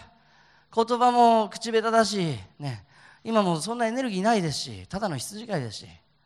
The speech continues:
ね。」何度も何度も押し問答して、えー、最終的には、「殺すぞ！」みたいな感じで迫られてですね、「イエーイ！やります！」ですよ。ものすごい強引に引っ張られて、「喋れない」って言ったら、「もう、もう、じゃあアロン連れて行きなさい」ね。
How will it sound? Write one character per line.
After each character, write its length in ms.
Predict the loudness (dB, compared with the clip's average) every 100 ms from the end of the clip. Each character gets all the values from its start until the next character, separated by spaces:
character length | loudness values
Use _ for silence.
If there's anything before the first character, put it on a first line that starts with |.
| _ _ _ _
ね。」 180 | -20 -20 _ _ _ _ _
何 300 | 0 2 4
度 80 | 4
も 80 | 4
何 180 | 2 2
度 100 | 2
も 240 | 0 -6 _ _ _
押 100 | -8
し 60 | -6
問 160 | -4 -2
答 120 | -4
し 40 |
て、 380 | 0 0 0 -4 _ -20 _
え 340 | -4 -4 -4 -4
ー、 20 |
最 160 | -4
終 120 | -4 -6
的 180 | -4
に 140 | -2 0
は、 240 | 0 -4 -12 _ -2
「殺 240 | 4 6
す 160 | 4 4
ぞ！」 160 | 8 8
み 80 |
た 100 | 8
い 20 | 2
な 80 |
感 80 | 2
じ 80 | -2
で 40 |
迫 160 | -2 2
ら 100 | 2
れ 40 |
て 80 | 2
で 80 | -6
す 80 | -14
ね、 180 | -16 -14 4
「イ 40 | 8
エ 40 | 10 12 12
ー 40 | 12
イ！ 20 |
や 120 | 10
り 80 | 10
ま 100 | 8
す！」 80 | 6
で 480 | 6 6 0 -2 -4
す 120 | -12
よ。 80 | -20 -20 -20 -20 -20 -20 -20 -20 -20 _ _ _ _ _ _ _ _
も 140 | 8
の 80 | 8
す 60 | 8
ご 40 |
い 40 | 6
強 140 | 6
引 120 | 6
に 60 | 2
引 80 | -2
っ 20 | 0
張 80 |
ら 80 | 0
れ 80 | 0
て、 100 | -6 -16 -20 _ _ _ _ _ _ _ _ _ _ _ _ _
「喋 280 | -2 4 6
れ 80 | 8
な 80 | 8
い」 40 |
っ 40 | 6
て 20 |
言 40 |
っ 20 |
た 80 | 2
ら、 40 | 2
「も 200 | 4 2
う、 40 |
も 180 | 2 2
う、 20 |
じ 80 | 2
ゃ 100 | 4
あ 20 |
ア 40 |
ロ 100 | 4
ン 40 | 2
連 120 | -2
れ 60 | -6
て 80 |
行 20 | -6
き 40 |
な 80 | -8
さ 100 | -10
い」 40 | -14
ね。 200 | -18 -20